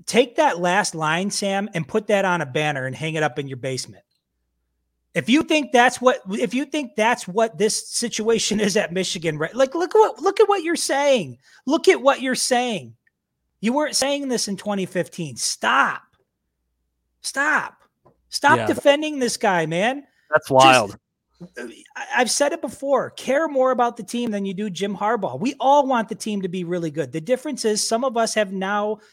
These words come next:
Speaker 1: seen enough to know that Jim Harbaugh can't get him there, and that's fine.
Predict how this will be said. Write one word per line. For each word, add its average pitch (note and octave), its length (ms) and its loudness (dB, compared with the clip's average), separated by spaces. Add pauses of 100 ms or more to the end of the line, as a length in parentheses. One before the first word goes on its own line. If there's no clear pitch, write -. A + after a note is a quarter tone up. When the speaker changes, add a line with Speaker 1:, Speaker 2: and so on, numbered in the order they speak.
(140)
Speaker 1:
seen C4+ 380 -2
enough G3 300 -2
to G3 100 -8
know A#3+ 240 2
that G#3 120 -2
Jim F3+ 240 -4
Harbaugh G#3 380 -2
can't A3+ 280 -6
get C#4 120 -4
him C4+ 120 -2
there, D#3 120 -2
and F3+ 120 0
that's B3 160 -2
fine. C4+ 340 0